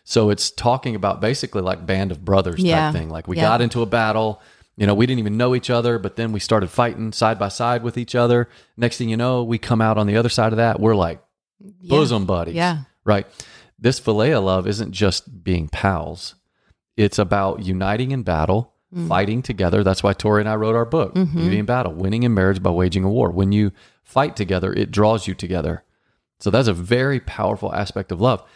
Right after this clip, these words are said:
Speaker 1: But philia also has that friendship. It's a,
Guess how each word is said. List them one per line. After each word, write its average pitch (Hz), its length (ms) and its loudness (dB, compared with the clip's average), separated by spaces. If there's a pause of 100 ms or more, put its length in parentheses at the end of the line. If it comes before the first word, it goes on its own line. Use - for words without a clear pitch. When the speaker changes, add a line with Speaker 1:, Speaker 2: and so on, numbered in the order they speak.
(260)
Speaker 1:
But 107 480 -2 (260)
philia 117 760 2 (200)
also 117 540 0 (220)
has 101 240 0
that 113 180 -4
friendship. - 480 -2 (560)
It's 98 200 -4
a, 95 420 0